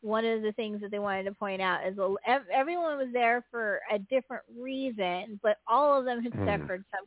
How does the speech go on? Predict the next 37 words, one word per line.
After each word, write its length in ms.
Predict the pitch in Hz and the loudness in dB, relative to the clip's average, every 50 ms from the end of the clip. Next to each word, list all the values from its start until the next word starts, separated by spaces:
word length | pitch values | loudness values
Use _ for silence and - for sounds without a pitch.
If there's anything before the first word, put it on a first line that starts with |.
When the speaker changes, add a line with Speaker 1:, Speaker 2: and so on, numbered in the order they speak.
| - - | -2 -2
Speaker 1:
kind 140 | 185 180 180 | -2 -2 -2
of 80 | 180 185 | -4 -6
great 280 | - - 170 175 113 131 | -4 -4 -2 -2 -4 -4
loss, 260 | 175 175 - - - - - - _ - - _ _ _ - - - - _ _ _ - | -4 -2 -2 -2 -4 -6 -12 -18 _ -20 -20 _ _ _ -20 -20 -20 -20 _ _ _ -2
and 140 | 208 202 | 0 2
that's 240 | 196 185 180 - - - | 2 2 0 0 2 4
why 180 | 185 170 170 | 4 4 4
they 160 | 165 170 165 | 2 0 -2
were 120 | 160 160 175 | -2 0 2
out 200 | - 170 175 - - | 2 0 0 -2 -6
there. 320 | - - - - - - - _ - - - - _ - | -6 -6 -4 -6 -8 -10 -14 _ -20 -20 -20 -20 _ -2
Um, 420 | 202 190 185 180 185 185 180 190 170 196 | 2 2 2 2 2 -2 -4 -4 -4 -4
and, 240 | 202 202 196 190 | -4 -4 -4 -4
you 80 | 208 208 | -2 -2
know, 100 | 196 208 - | -2 -2 2
some 180 | - 233 240 240 | 2 2 4 4
were 180 | 240 233 226 | 2 0 0
finding 360 | - - 214 220 214 214 226 214 | 2 2 4 4 4 2 0 -2
themselves, 540 | 214 220 214 - 214 208 202 196 196 214 - _ | -2 -4 -4 0 4 4 4 4 4 0 -4 _
some 400 | - 190 190 196 196 196 196 202 - - | 0 0 0 0 0 -4 -6 -6 -4 0
that's 220 | 185 185 180 - | 0 0 0 -2
just 160 | - 185 - - | -6 -10 -6 -6
what, 100 | 190 196 208 - | -6 -6 -4 -4
you 120 | 214 190 | -2 0
know, 280 | 185 147 139 170 165 - - - - - | 0 0 0 -2 -4 -6 -12 -12 -2 0
didn't 280 | 202 202 147 185 190 190 | 0 0 0 -2 -4 -4
wa-, 100 | 185 - - | -4 -2 2
that 200 | 202 190 170 - - - 233 | 4 4 4 2 0 2 2
is 140 | 240 247 220 202 | 2 2 2 -2
themselves 500 | 190 185 175 180 - - 160 156 165 190 - - | -6 -6 -6 -6 -8 -6 -6 -6 -6 -10 -12 -10
now. 380 | 156 147 123 139 151 131 127 - - | -8 -6 -4 -4 -4 -6 -6 -6 -4
I 80 | 196 196 | -4 -2
mean, 240 | 208 202 190 185 - | -2 -2 -2 -2 0
I, 120 | 180 190 202 | 0 0 0
I 200 | - - 202 202 | 2 0 0 0
really 360 | 202 208 214 226 247 240 220 220 | 0 -2 0 0 0 2 2 2
like 220 | 190 170 180 180 | 0 0 -2 -4